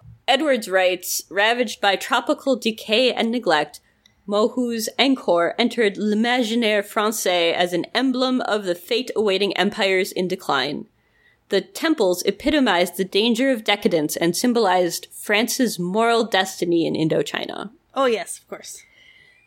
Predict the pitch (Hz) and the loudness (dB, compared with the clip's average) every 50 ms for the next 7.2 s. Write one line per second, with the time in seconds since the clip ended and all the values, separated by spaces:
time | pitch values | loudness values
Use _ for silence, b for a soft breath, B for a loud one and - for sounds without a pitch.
0 | _ _ _ - - - - 240 226 214 220 220 220 214 - - - 285 330 330 | _ _ _ -6 -4 -2 0 0 2 2 2 2 2 2 0 0 0 0 0 0
1 | - 349 320 302 - - 277 262 - 262 233 220 220 - - - - 233 220 214 | 0 0 0 0 0 0 -2 0 0 0 0 -2 -2 -6 -12 -10 -6 -4 -2 0
2 | 190 170 156 156 - 165 190 208 - _ _ _ _ _ _ _ _ _ - 180 | 0 0 0 0 -2 -2 -4 -4 -8 _ _ _ _ _ _ _ _ _ 0 0
3 | 180 175 175 175 175 175 175 175 175 175 175 165 - - _ _ _ _ _ _ | 2 2 2 2 2 2 2 0 2 0 0 -2 -4 -8 _ _ _ _ _ _
4 | _ _ _ _ _ _ _ _ _ _ _ _ _ _ - 208 208 202 190 - | _ _ _ _ _ _ _ _ _ _ _ _ _ _ -2 -2 -2 -2 -4 -10
5 | - - _ - 214 214 214 220 240 226 226 208 190 180 175 180 180 175 180 175 | -16 -14 _ -2 -2 0 0 0 0 0 2 2 2 2 2 2 2 2 0 0
6 | 202 185 175 175 170 170 170 165 160 160 156 156 - 175 170 165 165 165 160 156 | 0 0 0 2 2 2 2 2 0 0 -4 -2 -2 -2 0 0 0 -2 -2 -4
7 | - - - | -6 -10 -12